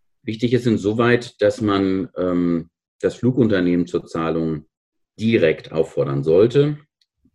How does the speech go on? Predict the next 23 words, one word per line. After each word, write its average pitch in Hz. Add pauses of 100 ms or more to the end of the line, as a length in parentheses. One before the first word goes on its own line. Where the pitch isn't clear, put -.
Klar 113
kann 117
man 101
sich 98
da 95
auch -
an 90
den 87
Vermittler 92
wenden. 95
Allerdings 92
ist -
da 107
zu 123
prüfen, 107
ob -
gegebenenfalls 95
in 87
den 87
allgemeinen 87
Geschäftsbedingungen 87
vorgesehen 82
ist, -